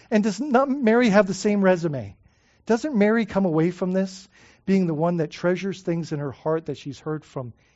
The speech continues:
shepherds because of angels and from wise men?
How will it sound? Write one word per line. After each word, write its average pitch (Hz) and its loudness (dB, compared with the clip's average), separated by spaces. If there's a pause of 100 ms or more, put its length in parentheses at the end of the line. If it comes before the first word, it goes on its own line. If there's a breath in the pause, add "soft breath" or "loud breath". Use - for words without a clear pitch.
(380)
shepherds - -10
because 123 -10
of 123 -10
angels 139 -14 (580)
and 135 -8
from 127 -8
wise 120 -6
men? 156 -10